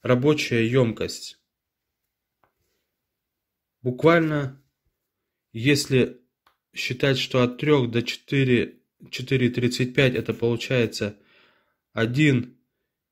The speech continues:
и тридцать пять вольта разброс, да?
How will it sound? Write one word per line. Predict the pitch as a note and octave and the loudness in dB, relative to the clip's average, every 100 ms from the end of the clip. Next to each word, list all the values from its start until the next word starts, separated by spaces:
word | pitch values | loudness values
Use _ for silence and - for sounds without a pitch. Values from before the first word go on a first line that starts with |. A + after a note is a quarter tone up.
| _ | _
и | - B2 A#2+ - - - | -4 -2 0 -2 -10 -8
тридцать | B2 C3+ C3 - A2+ - - _ _ _ | -2 0 -2 -2 -2 -4 -18 _ _ _
пять | D#3+ G#3+ G#3+ - _ _ _ _ _ | 2 2 2 -8 _ _ _ _ _
вольта | A2 A#2+ A2 - F2+ F2+ - _ _ _ _ _ _ _ _ _ | -4 -2 -2 -4 -10 -10 -20 _ _ _ _ _ _ _ _ _
разброс, | - A#2+ A2+ A#2 A#2+ A2 F#2+ | -2 0 0 0 0 0 -2
да? | G2+ B2 D#3+ | -2 -2 -2